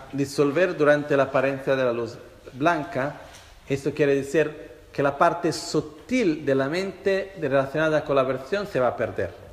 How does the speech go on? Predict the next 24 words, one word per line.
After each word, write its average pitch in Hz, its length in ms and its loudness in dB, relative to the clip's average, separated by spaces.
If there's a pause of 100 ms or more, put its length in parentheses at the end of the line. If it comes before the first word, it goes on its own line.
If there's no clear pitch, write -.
(580)
Por 135 100 0
eso 156 260 2
en 160 100 4
ese 175 240 0
momento 165 420 0
toda 190 240 2
la 160 180 -2
parte 160 340 0
de 143 260 0
a-, 139 320 -6
de - 200 -2
aversión 151 1040 0 (1300)
no 196 400 -2
conceptual 165 720 0
se - 160 -8
pierde. 101 440 -2 (1200)
Se - 180 -6
manifiesta 123 640 0
con 123 140 -4
más 110 180 -6
fuerza 208 440 -6 (760)
y 110 60 -18
se 95 140 -14
pierde. - 340 -16